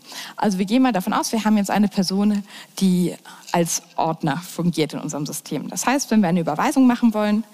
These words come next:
dann schicken wir das einfach erst einmal alles rüber, äh,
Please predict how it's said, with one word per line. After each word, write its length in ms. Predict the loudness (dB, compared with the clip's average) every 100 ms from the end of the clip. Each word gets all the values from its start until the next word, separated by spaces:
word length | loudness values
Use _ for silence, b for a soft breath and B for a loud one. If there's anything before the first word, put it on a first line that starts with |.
| B B
dann 120 | -2
schicken 320 | 0 0 4 4
wir 80 |
das 160 | 4 2
einfach 240 | 0 0
erst 240 | -2 -2 0
einmal 280 | 0 0 0
alles 380 | 0 0 0
rüber, 220 | 2 4 2 0 -10 -20 -20 -20 -20 -20 -20 -20 -20 -20 B B B B B B B 0
äh, 260 | 2 2